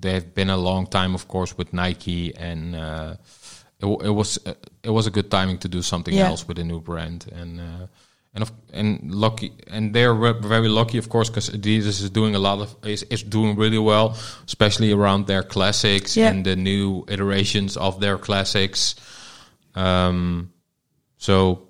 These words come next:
Speaker 1: I think
Speaker 2: Yeah.
Speaker 1: it's a good timing for, for Clot and, uh, Adidas as well. I think it's a good, uh,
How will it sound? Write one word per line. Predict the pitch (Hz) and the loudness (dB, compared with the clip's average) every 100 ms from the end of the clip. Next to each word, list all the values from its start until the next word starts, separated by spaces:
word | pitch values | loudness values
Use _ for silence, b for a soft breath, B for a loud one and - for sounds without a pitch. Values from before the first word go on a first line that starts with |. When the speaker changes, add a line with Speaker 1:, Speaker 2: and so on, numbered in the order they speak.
| _ | _
Speaker 1:
I | - | -2
think | - 123 | 2 4
Speaker 2:
Yeah. | |
Speaker 1:
it's | 123 | 4
a | 101 | 2
good | 98 - | 0 2
timing | 92 90 87 | 0 0 -4
for, | - | -6
for | 85 - | -6 -6
Clot | - 92 90 - | -4 -2 -2 -4
and, | - 90 87 | -8 -6 -6
uh, | 82 | -6
Adidas | 85 92 95 - | -4 -4 -4 -6
as | 87 | -8
well. | 85 80 82 85 90 | -8 -8 -8 -10 -16
I | _ - | _ -12
think | 87 | -10
it's | 87 85 | -8 -8
a | |
good, | 80 80 - 82 | -8 -8 -10 -12
uh, | 82 82 82 | -10 -10 -10